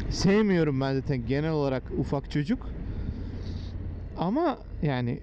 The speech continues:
bir çocuğun yapabileceği bütün rahatsızlıkları veriyor. İşte ne bunlar?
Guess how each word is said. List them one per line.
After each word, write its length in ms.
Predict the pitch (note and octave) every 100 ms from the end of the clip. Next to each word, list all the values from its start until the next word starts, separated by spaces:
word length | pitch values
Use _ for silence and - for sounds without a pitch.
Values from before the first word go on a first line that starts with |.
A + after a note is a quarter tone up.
| -
bir 200 | D#3+ B3+
çocuğun 440 | C#4 A3+ G#3 C4
yapabileceği 1080 | G#3+ F#3+ A3 A#3 A3+ A3 A3 F#3+ A#3 C4+ D#4+ - - - - - - - - - - -
bütün 400 | F3+ F3 D4 C4+
rahatsızlıkları 920 | G#3 G#3 G#3+ - A3+ G#3 A#3 A#3 C4 C#4+
veriyor. 500 | A#3+ A3+ E3 A#2+ A#2 - - - - - - - - - - -
İşte 280 | - C#3+
ne 160 | F#3+ A3
bunlar? 540 | G3 C#3+ C#3 G#3 A#3+